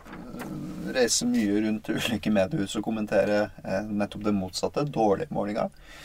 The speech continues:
Eh, dette er jo en god måling for Arbeiderpartiet, men som du sier, innenfor denne mystiske feilmarginen som vi hører mye prat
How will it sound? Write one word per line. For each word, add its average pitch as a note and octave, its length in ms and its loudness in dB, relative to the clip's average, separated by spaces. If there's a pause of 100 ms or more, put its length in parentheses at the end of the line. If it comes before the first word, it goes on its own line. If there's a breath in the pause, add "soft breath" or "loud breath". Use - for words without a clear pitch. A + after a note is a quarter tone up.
(920 loud breath)
Eh, B2 460 4
dette B2 160 0
er C#3+ 80 6
jo F#3+ 60 2
en F#3 80 0
god A#2+ 180 0
måling A2+ 260 2
for A2+ 160 0
Arbeiderpartiet, G#2+ 720 0
men D#3+ 320 2
som D3 220 -4
du C#3+ 100 0
sier, D3 380 2
innenfor B2+ 400 0
denne B2+ 280 2
mystiske A#2 480 -2
feilmarginen G#2 960 2
som C3 140 -8
vi B2+ 80 -2
hører A#2+ 180 4
mye A2+ 200 0
prat G2+ 280 4